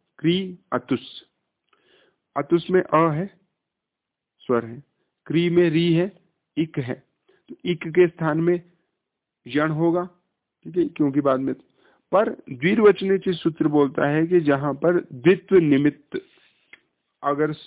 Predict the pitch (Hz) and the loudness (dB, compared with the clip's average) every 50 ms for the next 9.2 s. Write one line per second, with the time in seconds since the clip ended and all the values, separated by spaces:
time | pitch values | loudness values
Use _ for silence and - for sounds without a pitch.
0 | _ _ _ _ _ _ _ _ _ _ _ _ _ _ - - 143 135 131 127 | _ _ _ _ _ _ _ _ _ _ _ _ _ _ -6 0 4 4 4 4
1 | 123 123 113 110 110 127 120 123 113 107 123 131 127 127 _ _ _ _ _ _ | 2 0 -2 -2 -4 -8 -10 -8 -8 -6 -6 -8 -10 -10 _ _ _ _ _ _
2 | _ _ _ _ _ _ _ _ _ - - 123 135 - - 170 165 160 - 143 | _ _ _ _ _ _ _ _ _ -12 -8 -8 -6 -2 -2 -2 -2 0 0 0
3 | 135 131 123 117 131 156 180 - _ _ _ _ _ _ _ - 123 131 165 - | 2 0 0 -4 -10 -12 -12 -14 _ _ _ _ _ _ _ -8 -4 -4 -4 -2
4 | - - 147 - - 160 160 165 175 175 156 131 143 175 165 156 - 160 160 170 | -4 -6 -6 -2 0 0 2 2 2 0 0 0 0 0 0 -2 -4 -4 -2 0
5 | 156 147 139 135 131 131 131 - - 135 143 156 165 165 147 135 127 135 147 147 | 0 0 -2 -2 -4 -6 -8 -10 -12 -8 -4 -4 -2 -2 -2 -2 -2 -2 -2 -2
6 | - 151 127 117 - - _ - 123 123 117 120 117 123 120 135 160 - _ _ | -2 -6 -6 -6 -10 -14 _ -14 -14 -12 -12 -12 -12 -14 -14 -14 -14 -18 _ _
7 | _ _ _ _ _ _ - 131 139 160 156 - 175 - - _ _ - - - | _ _ _ _ _ _ -8 -4 -2 -2 -2 -4 -8 -10 -12 _ _ -20 -20 -14
8 | _ - 135 131 139 139 135 139 135 131 127 131 135 131 123 127 156 185 208 170 | _ -6 -4 -2 -2 -2 0 0 0 0 -2 -4 -6 -6 -6 -4 -4 -4 -2 0
9 | 185 175 170 | 0 0 0